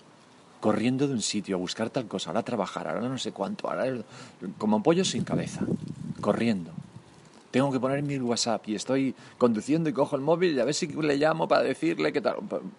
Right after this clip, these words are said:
Agobiados, más agobiados que un pavo oyendo una pandereta, <laughs> que ya se ve lo que viene detrás. E incluso podemos pensar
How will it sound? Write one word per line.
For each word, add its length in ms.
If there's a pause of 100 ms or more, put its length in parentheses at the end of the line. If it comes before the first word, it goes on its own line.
(640)
Agobiados, 920 (480)
más 220
agobiados 520
que 80
un 160
pavo 400 (420)
oyendo 520
una 240
pandereta, 600 (180)
<laughs> 100 (380)
que 320
ya 140
se 140
ve 140
lo 100
que 100
viene 220
detrás. 480 (1500)
E 100
incluso 640 (540)
podemos 380
pensar 420